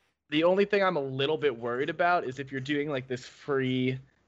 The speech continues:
totally open access multiplayer, I just think it's gonna end up going the way of, like,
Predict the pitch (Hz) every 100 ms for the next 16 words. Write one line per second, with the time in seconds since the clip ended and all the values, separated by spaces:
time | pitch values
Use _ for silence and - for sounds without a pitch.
0 | - 131 123 127 - 120 117 120 113 101
1 | 104 110 - 110 120 101 107 131 160 156
2 | 156 160 - - _ _ 120 123 120 123
3 | 123 - _ _ _ - 117 113 104 127
4 | 113 - 110 110 104 - 104 107 104 98
5 | 104 104 101 92 95 85 101 87 85 -